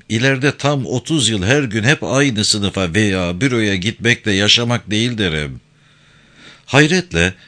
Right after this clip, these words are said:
"Ben yirmi yıldır ciltleme atölyesine gidiyorum ve hiçbir şey olmasa kendi başıma buyruk bir usta oldum." "Baba, hiçbir şey olmak istemiyorum. Sadece yaşamak istiyorum."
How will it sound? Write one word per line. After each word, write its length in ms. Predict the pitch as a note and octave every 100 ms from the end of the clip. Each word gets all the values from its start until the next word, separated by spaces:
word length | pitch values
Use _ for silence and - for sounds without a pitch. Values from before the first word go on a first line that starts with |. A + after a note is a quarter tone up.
| -
"Ben 200 | C#2+ F2
yirmi 400 | E2+ F2 F2+ G#2+
yıldır 400 | F#2 F2 E2+ F#2+
ciltleme 560 | E2 G#2 F2+ F#2+ G#2
atölyesine 760 | C3+ G#2 A2+ G#2+ G#2 G2 G2+ A#2
gidiyorum 500 | F2+ F2 F2+ F2+ E2
ve 140 | G#2
hiçbir 360 | B2+ F3+ - C#3+
şey 160 | B2 B2
olmasa 640 | B2 C#3 G#2 F#2 F#2 G2 -
kendi 360 | G#2 G#2 C3
başıma 440 | A#2 G2 A2 A#2+ G2
buyruk 380 | G2 F2+ A2 F#2+
bir 120 | B2
usta 300 | B2+ - D#3
oldum." 540 | C#3 G#2+ F2 F2 D#2 - _ _ _ _ _ _ _ _ _ _ - - - -
"Baba, 440 | - E2 F2 E2+ D2 - -
hiçbir 300 | C3 - F2+
şey 180 | - G2
olmak 360 | F#2 E2+ F2+
istemiyorum. 680 | F2+ - F2+ E2+ D#2+ D#2 D#2 -
Sadece 420 | - C3+ C3 A#2+
yaşamak 540 | G#2+ G#2 G2+ F#2 G2+
istiyorum." 640 | F#2 - F2 D#2+ D2+ D2+